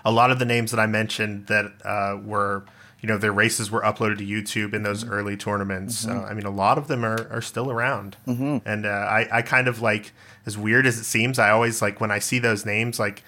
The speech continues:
Speaker 1: I kinda look up to them in a way, you
Speaker 2: Mm.
Speaker 1: know, just 'cause, like, they have been doing this for such a long time and have so much experience.
Speaker 2: Mm-hmm.
Speaker 1: Um, it counts for something, you know?
Speaker 2: Mm-hmm. I found my, uh, first, uh, restream. It was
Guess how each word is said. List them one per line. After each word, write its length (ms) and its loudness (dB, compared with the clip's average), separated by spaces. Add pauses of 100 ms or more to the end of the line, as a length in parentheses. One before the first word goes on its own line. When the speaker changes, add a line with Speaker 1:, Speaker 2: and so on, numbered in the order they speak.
(180)
Speaker 1:
I 40 -14
kinda 180 2
look 160 0
up 180 2
to 80 2
them 260 2
in 120 2
a 60 4
way, 280 4
you 60 -2
Speaker 2:
Mm. 200 2
Speaker 1:
know, 100 6
just 160 -6
'cause, 120 0
like, 140 2
they 80 4
have 280 2
been 220 -2
doing 300 2
this 160 0
for 120 -4
such 220 -2
a 40 -6
long 160 -2
time 220 0
and 100 -4
have 120 0
so 160 -6
much 180 -8
experience. 720 -6
Speaker 2:
Mm-hmm. 300 -4 (220)
Speaker 1:
Um, 340 -4 (280)
it 100 -6
counts 220 2
for 100 -4
something, 400 -10
you 80 2
know? 80 0
Speaker 2:
Mm-hmm. 200 -2 (240)
I 100 6
found 360 0
my, 360 2
uh, 520 2 (300)
first, 640 -6 (140)
uh, 340 -2
restream. 680 -4 (260)
It 140 -6
was 320 -4